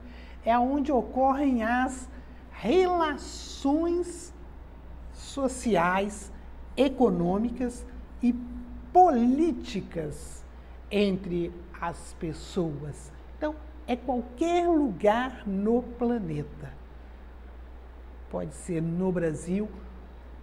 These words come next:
outro país, outro continente, até mesmo nos oceanos, tá? É no planeta Terra,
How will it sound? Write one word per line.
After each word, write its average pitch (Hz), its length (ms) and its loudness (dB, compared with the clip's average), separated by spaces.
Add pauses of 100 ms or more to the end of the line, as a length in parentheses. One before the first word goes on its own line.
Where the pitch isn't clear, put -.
outro 233 500 8
país, 185 720 -2 (160)
outro 240 460 2
continente, 180 1120 -6 (880)
até 381 400 2
mesmo 254 720 6 (420)
nos 214 240 2
oceanos, 214 1080 2 (360)
tá? 233 320 2 (520)
É 190 120 2
no 180 360 2
planeta 285 800 2
Terra, 170 400 -2